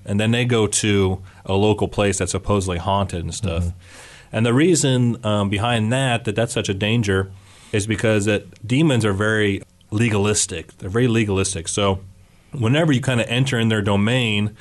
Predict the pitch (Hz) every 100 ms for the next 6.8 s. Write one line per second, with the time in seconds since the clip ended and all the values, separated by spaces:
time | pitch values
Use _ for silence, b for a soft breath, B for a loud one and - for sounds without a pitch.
0 | B 110 107 107 104 98 98 113 120 117
1 | 127 117 104 107 101 110 110 101 92 92
2 | 104 117 107 - 107 113 - 113 117 135
3 | 135 127 127 127 135 131 135 123 90 107
4 | 110 107 101 B B B - 104 101 95
5 | 117 95 113 123 107 104 95 92 104 113
6 | 107 95 90 - 95 92 92